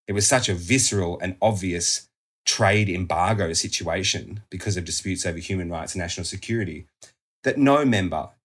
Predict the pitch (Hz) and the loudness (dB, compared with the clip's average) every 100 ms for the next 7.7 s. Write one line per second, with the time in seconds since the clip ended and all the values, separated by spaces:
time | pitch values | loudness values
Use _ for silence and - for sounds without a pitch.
0 | _ _ - 104 87 98 104 90 - 90 | _ _ 2 2 2 -2 -2 -2 -2 -4
1 | 87 - 90 82 87 - - - 95 95 | -4 -4 -4 -2 -4 -4 -4 -4 -2 0
2 | 117 107 - 104 110 - 65 - - - | 0 0 -2 -2 -2 -2 -4 -6 -6 -10
3 | _ _ _ 104 90 113 - - 101 101 | _ _ _ -2 2 2 2 0 2 0
4 | 85 73 98 95 - - 107 - 90 78 | -2 -4 -6 -4 -2 0 0 -2 -6 -6
5 | 90 95 - - _ _ _ _ _ _ | -4 -4 -4 -12 _ _ _ _ _ _
6 | - 92 98 110 113 117 135 101 104 117 | -8 -2 2 4 4 4 2 2 2 4
7 | 107 107 92 87 98 123 | 4 4 4 0 -2 -4